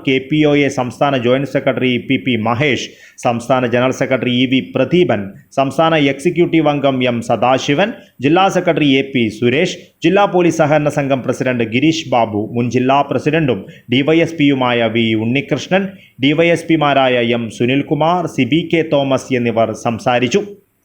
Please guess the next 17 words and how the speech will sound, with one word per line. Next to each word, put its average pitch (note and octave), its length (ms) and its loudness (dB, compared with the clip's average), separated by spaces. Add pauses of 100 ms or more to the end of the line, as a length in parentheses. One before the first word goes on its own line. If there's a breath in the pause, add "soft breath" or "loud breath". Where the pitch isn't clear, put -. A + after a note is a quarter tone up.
സംഘാടക G3 480 2 (100)
സമിതി F3 260 2 (120)
കൺവീനർ B2+ 440 2 (160)
അജിത D#3 300 0 (180)
കെ C#3+ 100 0 (180)
സ്വാഗതവും B2 600 0 (200)
കെ C3 180 2
പി D#3+ 100 2 (120)
ഒ - 20 4 (100)
എ F#3 40 2 (100)
ജോയിന്റ് D#3+ 320 2
സെക്രട്ടറി D3 340 0 (140)
കെ D3 80 2 (160)
പി F#3+ 160 2
വി F#3 80 0 (100)
രാജീവൻ D#3 500 0 (140)
നന്ദിയും C#3 440 0